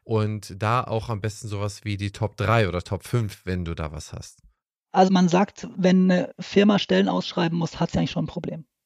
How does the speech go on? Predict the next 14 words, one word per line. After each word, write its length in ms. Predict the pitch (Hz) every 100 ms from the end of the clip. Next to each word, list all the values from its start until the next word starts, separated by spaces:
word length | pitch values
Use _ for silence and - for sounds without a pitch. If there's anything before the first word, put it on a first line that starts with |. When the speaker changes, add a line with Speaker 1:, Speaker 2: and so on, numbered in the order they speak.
| _ _ -
Speaker 2:
Das 160 | 175
heißt, 380 | 180 175 190 -
eine 140 | 196 185
gute 460 | 202 226 240 208
Firma 360 | - - 196 190
kann 200 | - 180
ihre 140 | 175
Stellen 240 | - 180 175
eigentlich 280 | 170 -
in 80 | 180
der 100 | 170
Regel 200 | 180 175
über 360 | 175 170 170 170
Mund-zu-Mund-Propaganda 1300 | 170 180 185 - 185 202 - - 208 190 202 196 -